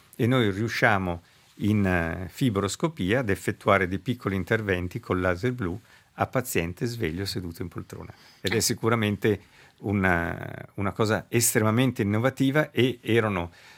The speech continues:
venuti diversi colleghi ieri dall'estero proprio per vedere come si effettua questa chirurgia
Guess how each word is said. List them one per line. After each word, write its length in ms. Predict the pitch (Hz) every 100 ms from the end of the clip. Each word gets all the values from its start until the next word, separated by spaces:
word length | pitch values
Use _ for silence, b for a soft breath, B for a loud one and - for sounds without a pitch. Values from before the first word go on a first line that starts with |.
| _
venuti 360 | 98 101 120 110
diversi 460 | 95 117 110 98
colleghi 480 | 85 101 98 117 95
ieri 280 | 92 117 104
dall'estero 580 | 123 131 98 - 143 131
proprio 360 | 113 113 104
per 220 | 92 113 117
vedere 500 | 120 104 90 104 117
come 280 | 113 104
si 160 | 90 -
effettua 580 | 110 - 85 - 110 107
questa 360 | - 95 -
chirurgia 640 | - 104 113 104 92 87